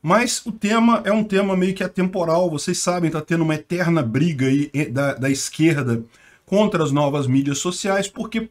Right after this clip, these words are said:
por algum motivo eles se saem muito mal nessas mídias sociais, e eles não conseguem entender o porquê,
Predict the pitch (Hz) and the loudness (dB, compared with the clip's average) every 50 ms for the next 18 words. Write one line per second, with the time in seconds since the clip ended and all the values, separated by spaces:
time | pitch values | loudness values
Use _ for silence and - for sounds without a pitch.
0 | _ - 247 233 233 247 233 226 226 226 233 233 226 - - - 214 233 226 - | _ -10 -8 -4 0 0 2 2 4 4 4 4 2 0 0 2 4 4 4 4
1 | 220 226 226 220 214 214 - - 214 - - - 196 190 190 190 185 185 190 190 | 2 -2 0 0 0 0 0 -4 -6 -6 -4 -2 0 0 2 2 2 0 0 -2
2 | 190 196 180 160 151 156 156 160 156 151 - _ _ _ - _ _ _ - - | -2 -2 -2 0 2 2 2 2 0 -4 -8 _ _ _ -20 _ _ _ -8 -6
3 | 156 165 160 180 143 135 143 165 156 156 147 - 170 151 - - - 117 113 110 | -4 -2 -2 -2 -2 -2 -2 0 0 -2 -2 -2 -4 -6 -6 -6 -6 -6 -6 -2
4 | 107 147 175 185 185 196 214 214 214 196 185 - 196 190 185 196 202 190 190 - | 0 0 0 2 0 -2 -2 -2 -2 -2 -2 -2 -2 -2 -2 -2 -2 -4 -2 -2
5 | 214 196 160 139 147 160 151 143 143 - - 208 - - 190 190 196 202 | -2 -2 0 0 0 0 0 -2 -4 -8 -12 -12 -8 -6 -4 -2 -2 -2